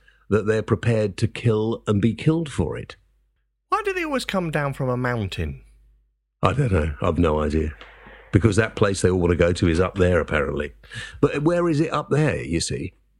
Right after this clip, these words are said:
Speaker 1: Could be down there, couldn't it?
Speaker 2: Yeah, maybe they got it all wrong.
Speaker 1: Maybe it's over there. Maybe it's a different dimension.
Speaker 2: Maybe it's in Australia.
Speaker 1: No, you wouldn't want to go to Australia.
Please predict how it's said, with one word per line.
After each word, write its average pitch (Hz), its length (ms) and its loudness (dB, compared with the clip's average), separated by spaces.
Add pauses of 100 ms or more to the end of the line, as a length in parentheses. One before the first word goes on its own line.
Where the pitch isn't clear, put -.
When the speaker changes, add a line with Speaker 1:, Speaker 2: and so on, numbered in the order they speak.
(320)
Speaker 1:
Could - 120 0
be 80 100 -6
down 82 260 -2
there, 120 180 0
couldn't 117 220 0
it? - 140 -8 (960)
Speaker 2:
Yeah, 339 100 -2
maybe 220 200 -2
they 139 80 -6
got 139 100 0
it 113 60 0
all 98 160 2
wrong. 139 400 -2 (680)
Speaker 1:
Maybe 123 280 4
it's 107 140 -2
over 120 220 4
there. 135 220 2
Maybe 147 260 2
it's 120 120 2
a 120 40 4
different 107 300 2
dimension. 101 600 0 (760)
Speaker 2:
Maybe 247 240 -2
it's - 160 -8
in 98 80 0
Australia. 110 640 -2 (1400)
Speaker 1:
No, 76 260 -2
you 95 160 -4
wouldn't 95 160 -6
want 80 80 -8
to 139 60 -4
go 78 100 0
to 76 100 -6
Australia. 69 420 -8